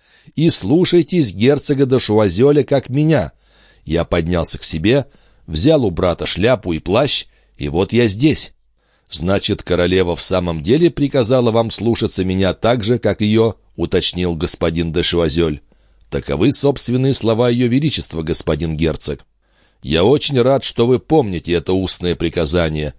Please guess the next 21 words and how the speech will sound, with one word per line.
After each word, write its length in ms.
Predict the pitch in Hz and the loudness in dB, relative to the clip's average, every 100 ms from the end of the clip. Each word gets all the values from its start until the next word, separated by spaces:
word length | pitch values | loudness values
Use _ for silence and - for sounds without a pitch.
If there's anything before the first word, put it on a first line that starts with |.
| _ | _
Во 160 | - 73 | -6 -4
всяком 480 | - 120 120 131 113 | 0 0 0 -2 -2
случае, 540 | - 110 120 - 95 | -2 0 0 0 0
вот 360 | 85 113 101 - | 2 2 0 -2
это 280 | 117 98 82 | -2 -2 -4
же 140 | 82 | -6
приказание 720 | - 76 85 82 113 127 127 | -4 -6 -4 0 0 0 -2
в 80 | 117 | -4
письменном 580 | - 170 - 92 82 82 | -2 -2 0 0 -2 -2
виде. 400 | 76 80 78 73 - - - | -2 -2 -2 -4 -8 -20 -6
Прочтите 640 | 80 82 - 123 135 151 | -4 -2 -2 -2 0 2
его, 380 | 151 147 147 - _ - | 4 4 2 -2 _ -8
прежде 420 | 73 104 107 131 | -2 0 0 -2
чем 300 | - 101 101 | -2 0 0
я 180 | 87 98 | 0 -2
сожгу 460 | - 90 76 90 | 0 -2 -2 -6
письмо». 580 | 87 85 - 71 76 67 - _ _ _ _ _ _ | -4 -2 -2 -2 -4 -6 -10 _ _ _ _ _ _
И 100 | 120 | -2
господин 580 | 113 104 - 90 90 85 | 0 0 0 -2 -2 -2
де 140 | 80 | -2
Шуазель 640 | 78 82 80 78 113 135 | 0 0 0 2 2 2